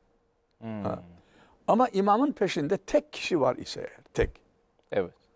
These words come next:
Speaker 2: Ve imamın abdesti bozulursa o tek kişi namazına devam ediyor.
Speaker 1: Ferdi olarak devam ediyor.
Speaker 2: Devam ediyor. E burada, e, eşi var, imam,
Speaker 1: Hı hı.
Speaker 2: şey, cemaat olmuş. O da tek kişi olduğuna göre o,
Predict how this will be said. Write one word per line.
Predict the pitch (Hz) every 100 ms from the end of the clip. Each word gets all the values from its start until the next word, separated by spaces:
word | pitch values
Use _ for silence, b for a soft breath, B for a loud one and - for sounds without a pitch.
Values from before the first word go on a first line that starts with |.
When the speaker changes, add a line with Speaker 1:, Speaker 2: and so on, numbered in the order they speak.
| _ _ _ -
Speaker 2:
Ve | 160
imamın | 196 214 233 220
abdesti | 208 - 185 - 156
bozulursa | 170 165 190 135 - - -
o | 214
tek | - 254 -
kişi | 143 160 190
namazına | 190 147 196 208
devam | 143 120 76 -
ediyor. | - 123 _ _ _ _ _ _ -
Speaker 1:
Ferdi | 123 110 104
olarak | 92 110 127 -
devam | 104 95 85
ediyor. | 151 135
Speaker 2:
Devam | 117 104
ediyor. | - 262 339 _ _ _ _
E | 180 190
burada, | 240 202 233 - -
e, | - - 233
eşi | - 190 - -
var, | 123 -
imam, | - 143 98
Speaker 1:
Hı |
hı. | 92 -
Speaker 2:
şey, | - 120
cemaat | 131 127 117 -
olmuş. | - - - - _ _
O | -
da | 214
tek | - 240 -
kişi | 160 156
olduğuna | 135 135 117
göre | 101 - 349 _ _ _ _ _ _ -
o, | 175 151